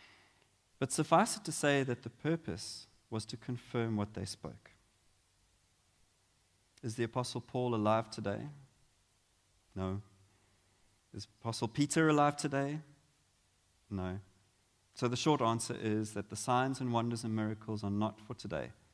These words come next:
in the sense that is given in this passage of Scripture.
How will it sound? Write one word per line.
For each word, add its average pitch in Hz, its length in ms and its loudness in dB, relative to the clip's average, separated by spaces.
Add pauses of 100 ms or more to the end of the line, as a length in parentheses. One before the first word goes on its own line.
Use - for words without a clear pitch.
(360)
in 101 120 0
the 98 80 2
sense 107 500 -2
that 101 140 -4
is 95 120 -6
given 95 280 -2
in 90 140 -4
this 92 160 -8
passage - 400 -10
of - 80 -12
Scripture. - 460 -20